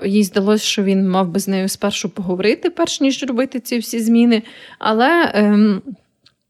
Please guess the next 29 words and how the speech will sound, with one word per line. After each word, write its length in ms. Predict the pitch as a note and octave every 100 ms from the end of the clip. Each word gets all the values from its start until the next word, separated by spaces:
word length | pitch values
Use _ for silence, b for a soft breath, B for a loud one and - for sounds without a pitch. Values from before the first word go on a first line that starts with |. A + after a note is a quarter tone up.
| - -
вона 420 | A3 A3 A3+ A3
вирішила, 560 | G3 G#3 A3 - F#3+ G3
що 160 | -
це 160 | F3+ G3+
не 140 | G3
дуже 280 | F3+ F#3 G3
велика 360 | F3 F3+ F3+ F3+
якась 240 | F3 F#3+
проблема, 520 | - G3+ A#3+ F#4+ D#4
і, 280 | B3+ G#3+ A3+ A3 -
м, 220 | E3+ E3+
про 120 | - G#3+
це 140 | A3
не 120 | A#3
говорила 440 | G3 F#3+ - G2+ -
нічого. 500 | G3+ - E3 G3 A#3+ B B B B B B _ _
Потім 440 | B3+ C4+ G4+ A4 -
вона, 580 | B3 B3+ B3+ D#4+ E4+ -
е, 240 | A#3 A3+
побачила, 760 | A3 A3 G#3 G#3+ D#4 E4 F#4 D#4
що, 440 | - - A#3+ B3 B B B
е, 240 | G3+ G3+ F3+
в 40 |
її 280 | F#3+ G#3 A#3+
шафі 440 | - - - - F#4+
стало 360 | - A#3 B3+
набагато 520 | A#3 G#3 F#3+ A3 A3
менше 420 | G#3 G3+ G#3 - F3+
речей. 560 | F#3 - D#3+ A#3+ -